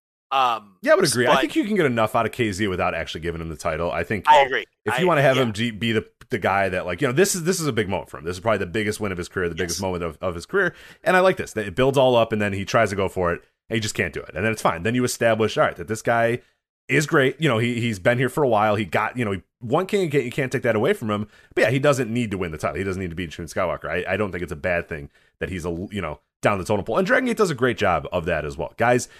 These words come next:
Speaker 2: Susumu is, ha-, how many big matches has Susumu lost? But it does it every single time that he gets up and gets going. You think, "All right, you know what? Hey, let's watch Susumu win this tournament or do this thing and, and get there, and maybe we'll see." And he never wins the big one. He never wins the big title, but that's fine. That, in this company, it is totally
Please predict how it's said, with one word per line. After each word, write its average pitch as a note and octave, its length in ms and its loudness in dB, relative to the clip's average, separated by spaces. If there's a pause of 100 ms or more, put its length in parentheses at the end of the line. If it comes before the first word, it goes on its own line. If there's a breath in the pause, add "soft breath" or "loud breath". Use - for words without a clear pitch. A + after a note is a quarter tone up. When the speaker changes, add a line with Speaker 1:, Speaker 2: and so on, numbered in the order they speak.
(140 loud breath)
Speaker 2:
Susumu G3 680 2
is, C3 340 2
ha-, - 180 -2 (220 loud breath)
how D#3 180 2
many F#3 160 4
big C#3 240 2
matches A#2 340 0
has F#2 100 -6
Susumu F#2+ 460 -2
lost? E2 280 -4
But A#2 100 -4
it - 40 -12
does E3 140 4
it - 60 -4
every D#3 260 0
single G3 200 0
time D3 200 2
that B2 100 0
he G#2 40 -2
gets C3 240 0
up B2 160 4
and G2 100 -2
gets C3 160 0
going. A2 280 0
You G2 80 -4
think, G#2+ 180 -4
"All G3 100 4
right, C4 240 0 (340)
you F3 60 -2
know F3 80 2
what? F#3 200 6
Hey, G#2+ 180 0 (240)
let's B2+ 160 0
watch C#3+ 180 4
Susumu C#3+ 400 0
win D3 140 6
this E3+ 160 -2
tournament D3 320 2
or - 20 -2
do B2+ 160 0
this E3+ 180 -2
thing B2+ 220 0
and, F#2 140 -4
and F2 200 -6
get E3+ 200 -2
there, D#3+ 200 4
and G#2 120 0
maybe D#3 160 4
we'll D3+ 100 0
see." C3+ 280 0 (280 loud breath)
And F3+ 120 2
he F3+ 40 6
never D#3+ 240 4
wins C#3+ 180 4
the C3 60 -4
big A2+ 160 4
one. G#2+ 140 2
He G#2 60 2
never G#2 180 2
wins F#2+ 160 -2
the E2 40 -8
big F2+ 140 -2
title, G2 220 2
but - 140 -6
that's - 200 -2
fine. D2 300 -6
That, D#2 200 -4
in G2 140 -2
this A2+ 200 0
company, G2 440 -4 (300)
it F#2+ 100 -2
is F2 80 -2
totally G2 240 0